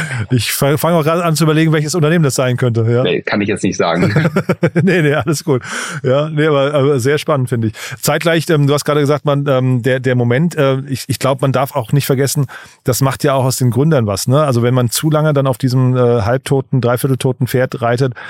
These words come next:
Speaker 1: das kann auch ganz schön schlauchen, ne? Da verliert man vielleicht auch die Energie, dann hinterher doch noch irgendwie das nächste daraus zu iterieren.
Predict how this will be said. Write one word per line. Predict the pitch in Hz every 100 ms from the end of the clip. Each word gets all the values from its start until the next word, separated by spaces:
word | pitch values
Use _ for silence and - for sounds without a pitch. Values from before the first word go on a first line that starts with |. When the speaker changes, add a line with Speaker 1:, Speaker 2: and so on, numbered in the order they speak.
| - -
Speaker 1:
das | 117
kann | - 135
auch | 131 -
ganz | 135
schön | 139 117
schlauchen, | 131 131 123 110
ne? | 120
Da | 139
verliert | - 117 135
man | 139
vielleicht | 123 120
auch | 117
die | 135
Energie, | 123 113 123
dann | 147 131
hinterher | 131 131 127 127
doch | 120 131 139
noch | 139 - - -
irgendwie | 135 131
das | 131 135
nächste | 131 - 135 127
daraus | 117 123 117 127 -
zu | 139
iterieren. | 127 120 127 120